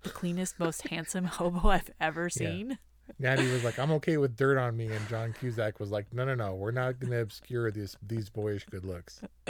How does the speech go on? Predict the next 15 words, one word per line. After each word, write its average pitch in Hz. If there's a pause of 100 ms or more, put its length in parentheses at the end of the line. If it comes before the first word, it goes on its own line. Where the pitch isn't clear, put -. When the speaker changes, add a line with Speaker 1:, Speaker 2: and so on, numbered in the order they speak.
(500)
Speaker 1:
Yeah, 254
he's, 220
like, 175
pristine 185 (120)
and 156
Speaker 2:
He's, 151
like, 151
glowing. 107
Speaker 1:
he's 220
literally, 208 (100)
<laughs> 208
like, 147
glowing. 185
And, 170
um, 170